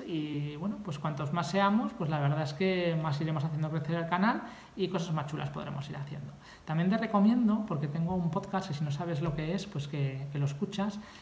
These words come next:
que lo escuches, eh, se llama, eh, Autocaravanas y Más, aunque ya te digo que le voy a cambiar el nombre y le voy a llamar Autocaravanas, Campers y Más. Y lo puedes encontrar en cualquier plataforma de podcast, ya sea iVoox, iTunes, Spreaker, donde sea.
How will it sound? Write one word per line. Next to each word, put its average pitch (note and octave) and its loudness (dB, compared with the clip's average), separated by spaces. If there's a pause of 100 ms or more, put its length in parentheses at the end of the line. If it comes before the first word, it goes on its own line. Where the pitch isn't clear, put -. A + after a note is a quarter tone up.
que D#3+ -4
lo C#3+ 0
escuches, G3+ 0
eh, E3 0
se - -2
llama, F#3 0
eh, D#3+ 0
Autocaravanas D3 2
y F3 0
Más, G3 0
aunque D3+ 0
ya E3 -2
te F#3 -4
digo F#3 0
que E3+ -2
le C#3+ 2
voy C#3+ 2
a F3 0
cambiar E3+ 0
el D3+ -2
nombre F3+ 0
y F3+ -2
le D3 0
voy C#3+ 4
a D3+ -2
llamar D#3 0
Autocaravanas, D3 0
Campers G#3 -2
y D#3 -8
Más. C#3 -6 (520)
Y F#3 6
lo E3+ 4
puedes F3+ 2
encontrar F#3+ 2
en F#3+ 0
cualquier D#3 0
plataforma D#3 -2
de C#3 -2
podcast, C#3+ -6
ya C3 -6
sea C#3 -4
iVoox, D#3+ -2
iTunes, D3+ -4
Spreaker, D3+ -4
donde C3+ -2
sea. B2+ -6